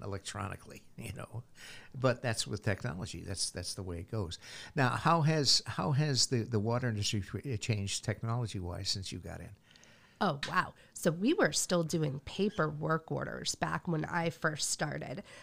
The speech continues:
Speaker 2: So you would hand somebody a stack of papers that said what their work was for the day. They
Speaker 1: Yep.
Speaker 2: would go out in the field, write hand notes on those pieces of paper, and they would come back into the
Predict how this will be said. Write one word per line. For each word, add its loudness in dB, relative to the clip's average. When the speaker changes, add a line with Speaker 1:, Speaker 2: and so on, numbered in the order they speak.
Speaker 2:
So 8
you 6
would 6
hand 8
somebody 4
a 2
stack 2
of 0
papers 0
that -2
said 2
what 4
their 6
work 0
was -2
for 0
the 0
day. 2
They 4
Speaker 1:
Yep. 6
Speaker 2:
would 0
go 8
out 8
in 0
the 2
field, 2
write 6
hand 6
notes 8
on 6
those 6
pieces -2
of -2
paper, 2
and 4
they 4
would 0
come -2
back 2
into 2
the 0